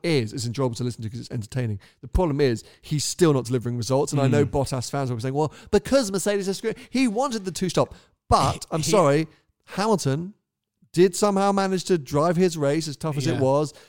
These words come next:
Speaker 1: Per-, like, yes, it was the wrong strategy. Yes, it was bad strategy calls, or they were outsmarted. But Bottas, just be quicker, mate.
Speaker 2: Yeah.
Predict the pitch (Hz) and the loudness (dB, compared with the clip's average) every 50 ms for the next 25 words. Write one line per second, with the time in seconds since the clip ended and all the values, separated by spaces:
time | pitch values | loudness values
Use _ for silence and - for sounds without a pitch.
0 | _ - - 170 165 165 - - 196 196 202 185 226 247 - 220 180 165 131 143 | _ -8 -4 -2 -2 -2 -2 -4 -4 0 2 2 2 2 2 2 0 0 0 0
1 | 139 139 139 131 - 135 123 - 160 165 165 156 160 180 190 - 185 165 139 110 | 0 0 0 0 -2 -4 -4 -2 -2 -2 0 2 2 0 2 0 -2 -4 -2 -2
2 | 151 143 143 131 - 147 131 - - 135 - - 131 135 131 139 139 135 135 135 | 0 -2 -2 -2 -4 -6 -6 -6 -8 -12 -8 -4 -2 0 0 0 0 0 0 -2
3 | - - - 147 139 127 - - - 147 147 147 151 143 - - 120 110 113 - | -2 -4 -2 -2 -2 -2 -2 -6 -4 -2 -2 -2 -2 -2 -4 -6 -6 -6 -8 -8
4 | _ _ - _ _ _ _ _ _ - 160 160 139 190 196 196 - 160 151 156 | _ _ -20 _ _ _ _ _ _ -8 -6 -2 0 0 0 0 0 -2 -2 -2
5 | 156 - _ _ _ _ _ _ _ - 196 190 - 196 - - 190 - 180 135 | -4 -6 _ _ _ _ _ _ _ -10 -8 -6 -6 -4 -4 -4 -4 -4 -2 -4
6 | 110 107 110 _ _ - 110 113 113 110 | -4 -4 -6 _ _ -4 -2 0 0 0